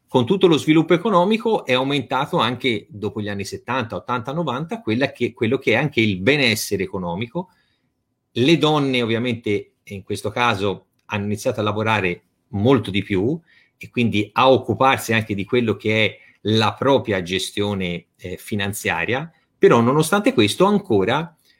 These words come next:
la gestione del risparmio e degli investimenti dati alla mano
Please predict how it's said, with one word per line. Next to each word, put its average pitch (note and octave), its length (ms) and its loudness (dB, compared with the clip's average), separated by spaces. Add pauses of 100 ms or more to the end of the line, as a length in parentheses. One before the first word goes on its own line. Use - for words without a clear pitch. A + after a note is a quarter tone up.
(140)
la A2+ 180 -2
gestione A#2 580 0
del A2+ 180 4
risparmio A2+ 520 0
e - 20 -4
degli A2 160 -2
investimenti C#3 840 -4
dati G#2 320 -2
alla C3 180 0
mano G2+ 520 -4